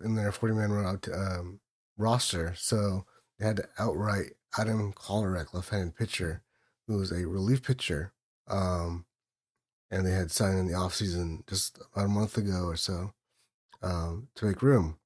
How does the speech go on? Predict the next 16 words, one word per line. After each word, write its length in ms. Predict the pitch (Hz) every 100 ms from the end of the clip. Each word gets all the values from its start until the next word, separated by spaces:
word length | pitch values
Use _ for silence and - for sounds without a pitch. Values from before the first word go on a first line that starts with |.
| _ _ _ _ _ _ _
for 140 | - 95
Plesac. 600 | - 95 87 82 76 - -
So, 720 | - - 107 98 92 90 82 _ _ _ _ _ _ _ _ -
signed 380 | - 127 139 135
Plesac 580 | 143 131 135 147 - _ _ _ _ _ -
and 180 | 87 -
outrighted 580 | 107 107 117 113 104
Kolarek 460 | - 107 92 82 73 - _
to 100 | -
make 160 | 101 87
room. 300 | 87 80 80 _ _ _ _ _ _ _ _ _ _ _ _ _ _ _
Following 580 | 143 156 131 107 87 85 - _ _ -
that 560 | 98 87 104 131 - - _ _ _ _ _ -
is 420 | 107 107 101 98
the 120 | 131
Mets 600 | 160 180 - - - -